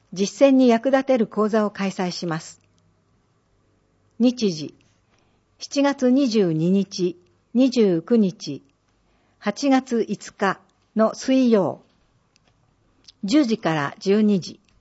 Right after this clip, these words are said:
場所、障害者福祉センター、東深井福祉会館内。対象、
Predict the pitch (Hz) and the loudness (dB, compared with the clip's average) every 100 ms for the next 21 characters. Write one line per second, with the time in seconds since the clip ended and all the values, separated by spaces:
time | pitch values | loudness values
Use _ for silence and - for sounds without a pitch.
0 | _ _ _ _ - 180 190 208 170 _ | _ _ _ _ -4 -4 -2 -4 -6 _
1 | _ _ _ _ 269 277 262 240 226 180 | _ _ _ _ 6 6 6 4 2 -4
2 | 165 - 254 247 - 220 190 - 139 143 | -4 -6 -4 -4 -2 -2 -2 -6 -10 -10
3 | - _ _ _ _ _ 226 269 277 269 | -18 _ _ _ _ _ -2 0 0 -4
4 | 247 - 214 165 - 254 - - 240 226 | -6 -2 0 0 -4 -8 -8 -4 -4 -2
5 | 226 214 185 156 139 - _ _ _ _ | -2 -4 -4 -4 -6 -10 _ _ _ _
6 | _ _ _ _ _ _ 214 226 214 214 | _ _ _ _ _ _ -4 -4 -4 -4
7 | 202 196 | -2 -4